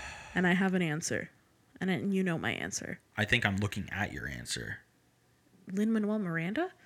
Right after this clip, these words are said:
Speaker 2: Oh, is that not it?
Speaker 1: No.
Speaker 2: Oh, who is it?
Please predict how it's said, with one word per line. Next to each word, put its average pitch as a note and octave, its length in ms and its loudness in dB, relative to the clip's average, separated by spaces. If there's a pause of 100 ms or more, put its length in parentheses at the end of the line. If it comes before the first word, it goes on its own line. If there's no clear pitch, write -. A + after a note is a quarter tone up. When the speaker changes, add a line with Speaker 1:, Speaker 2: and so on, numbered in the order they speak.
(580)
Speaker 2:
Oh, F#2+ 180 -2 (140)
is F#2 120 -6
that F#2 140 -2
not F#2+ 200 0
it? G#3+ 160 -2 (220)
Speaker 1:
No. G3 720 2
Speaker 2:
Oh, C#3+ 160 -2
who A2 200 -2
is E3 160 -2
it? E2 160 -4